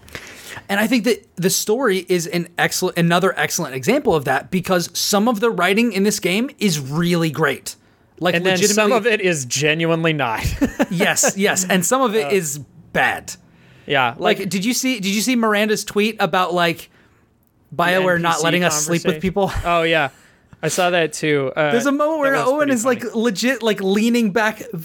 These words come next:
Speaker 1: extremely sensually
Speaker 2: Yeah.
Speaker 1: on this
Speaker 2: He's,
Speaker 1: couch
Speaker 2: like,
Speaker 1: and
Speaker 2: smoking,
Speaker 1: smoking.
Speaker 2: smoking a blunt. I'm kidding. <laughs>
Speaker 1: No, he, he's, he's doing, like, a hookah or something.
Speaker 2: Yeah.
Speaker 1: And, and it's like, it, it, it cheats to doing all of these things, and then it doesn't do most of them.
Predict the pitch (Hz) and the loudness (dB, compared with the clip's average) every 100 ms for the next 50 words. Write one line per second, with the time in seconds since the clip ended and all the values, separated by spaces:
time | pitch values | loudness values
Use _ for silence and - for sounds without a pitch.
0 | - - - - - 240 233 277 269 269 | -6 -2 0 0 0 -4 -2 0 2 2
1 | 277 262 247 226 - 240 220 226 190 175 | 2 2 2 2 0 0 0 0 2 2
2 | 170 147 143 175 - - 190 160 151 165 | 2 2 0 0 -2 -2 0 2 0 0
3 | 170 156 175 208 175 151 135 - - - | -2 0 0 0 0 -4 -8 -14 -14 -8
4 | 160 143 147 127 123 147 151 156 _ 190 | -4 -4 -4 -8 -8 -6 -6 -8 _ -6
5 | 147 - 165 - - 233 - - - - | -6 0 0 0 0 -2 -2 -8 -6 -6
6 | 196 190 262 220 208 247 220 240 175 254 | -2 0 -2 0 0 0 0 0 0 0
7 | 294 247 208 147 254 269 165 160 - 151 | 2 2 0 0 0 2 2 2 0 -2
8 | 156 151 135 123 - - _ 202 202 196 | 0 2 2 0 -4 -20 _ 0 2 2
9 | 185 190 _ _ 196 214 220 - 233 233 | 0 -4 _ _ -2 0 0 0 0 0
10 | - - - _ _ _ _ _ - - | -2 -12 -20 _ _ _ _ _ -20 -16
11 | - - 247 - - 240 214 - 233 226 | -12 -2 -2 -2 0 0 0 -2 -2 0
12 | - - 277 277 - - 208 151 247 277 | 2 2 2 0 -6 -2 -4 -2 0 0
13 | 220 - 208 240 233 170 202 202 - 254 | 0 0 0 0 0 0 -2 -2 -2 0
14 | 277 196 - 196 208 220 147 - 214 226 | 2 0 0 0 2 0 -2 -2 0 0
15 | 202 151 202 226 185 165 220 240 - 120 | -2 -4 0 2 2 2 0 0 -4 -8
16 | 98 69 - | -10 -16 -20